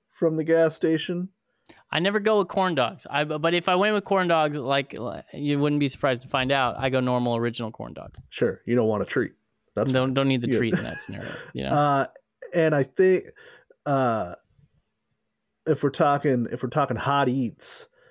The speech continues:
Speaker 1: uh, chicken strips, surprisingly good amount of, uh, good quality chicken strips from the gas station.
Speaker 2: I never go with the chicken strips.
Speaker 1: As long
Speaker 2: Never.
Speaker 1: as they don't look too sweaty. Chicken strips, they do, they'll,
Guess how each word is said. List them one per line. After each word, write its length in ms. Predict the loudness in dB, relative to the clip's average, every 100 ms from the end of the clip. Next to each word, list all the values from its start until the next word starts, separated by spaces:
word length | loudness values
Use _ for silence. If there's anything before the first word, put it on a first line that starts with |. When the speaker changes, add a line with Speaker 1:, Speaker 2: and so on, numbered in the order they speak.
| _ -4
Speaker 1:
uh, 400 | -2 0 -4 -6 -10
chicken 300 | 0 2 2
strips, 560 | -2 -4 -6 -8 -16 -20 -12
surprisingly 640 | -6 2 2 2 2 0
good 300 | 4 4 4
amount 340 | 2 0 -2
of, 200 | -4 -8 _ -10
uh, 540 | -6 -4 -6 -8 -10 -6
good 220 | 0 0 2
quality 400 | 2 4 2 0
chicken 240 | -4 -6
strips 340 | -8 -8 -8 -10
from 220 | -8 -8
the 80 | -6
gas 260 | -6 -8
station. 420 | -10 -14 -16 -20 -20 _ _ _ -20 _ -4
Speaker 2:
I 120 | 0
never 420 | 2 4 2 2 2
go 220 | 2 2
with 120 | -2
the 60 | -4
chicken 300 | -6 -4 -8
strips. 540 | -10 -16 -16 -20 -20 _ _ _ _ -20 -20 -6 0
Speaker 1:
As 160 | 4
long 100 | 6
Speaker 2:
Never. 100 | 4
Speaker 1:
as 80 | 6
they 100 | 6
don't 180 | 6 4
look 200 | 2 4
too 120 | 0
sweaty. 540 | 2 2 2 2 -8 _ _
Chicken 240 | 2 4
strips, 400 | 4 4 2 2
they 160 | 2 4
do, 340 | 6 4 4 0 -6 -6
they'll, 260 | -4 -2